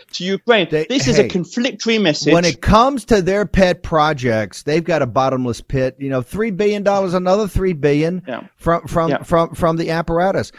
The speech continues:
Speaker 2: But when it comes to their citizens in Scotland, what a great country!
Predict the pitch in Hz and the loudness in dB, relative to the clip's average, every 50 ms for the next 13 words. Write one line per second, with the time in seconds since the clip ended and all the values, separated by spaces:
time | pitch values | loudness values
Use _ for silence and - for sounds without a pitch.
0 | - - - 156 165 170 165 160 - - 190 208 233 262 262 240 214 - - 214 | -12 -4 -2 -2 0 2 0 0 0 2 2 2 2 2 -2 -4 -6 -6 -6 -4
1 | 190 156 160 151 - - - - 208 233 220 170 196 170 151 143 165 151 - - | -2 0 0 0 0 -2 0 0 0 0 0 -2 -2 -4 -4 -4 -8 -8 -10 -8
2 | - - 214 226 240 - 190 180 165 156 151 139 - - _ _ _ _ - 165 | -2 0 0 0 0 2 4 4 4 4 4 0 -4 -8 _ _ _ _ 4 6
3 | 180 226 233 175 202 208 196 170 - - 190 196 165 180 143 | 8 8 8 8 6 4 4 4 2 0 0 0 0 -4 -4